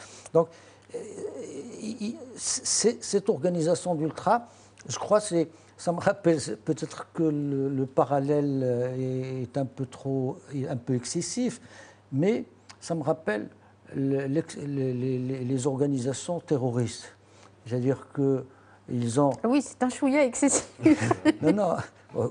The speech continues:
Speaker 1: savez,
Speaker 2: Hein ?
Speaker 1: quand on saccage les voitures, quand on, quand on terrorise les gens, euh, dans les rues, chez eux, sous le,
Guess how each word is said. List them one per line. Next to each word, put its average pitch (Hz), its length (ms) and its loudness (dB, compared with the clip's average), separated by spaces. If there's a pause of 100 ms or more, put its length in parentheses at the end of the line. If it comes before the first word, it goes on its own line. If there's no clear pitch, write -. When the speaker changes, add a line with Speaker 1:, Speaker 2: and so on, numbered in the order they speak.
(140)
Speaker 1:
savez, 120 260 2
Speaker 2:
Hein ? 311 80 4
Speaker 1:
quand 120 180 -2
on 120 80 2
saccage 117 380 0
les 113 80 -4
voitures, 110 480 -4
quand - 240 -8
on, 113 80 -4 (360)
quand 113 180 -6
on 113 60 -2
terrorise 123 600 2
les 120 140 2
gens, 120 240 2 (480)
euh, 110 180 0
dans 117 200 4
les 120 120 4
rues, 113 260 4
chez 117 220 -4 (180)
eux, 131 160 4 (360)
sous - 360 0
le, 139 200 4